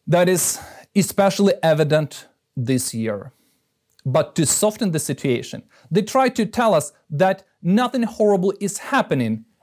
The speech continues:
and our climatic condition is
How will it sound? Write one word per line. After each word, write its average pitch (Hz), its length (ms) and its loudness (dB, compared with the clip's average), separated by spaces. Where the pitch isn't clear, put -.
and 180 240 0
our 190 420 2
climatic 202 540 0
condition 180 760 0
is 214 380 0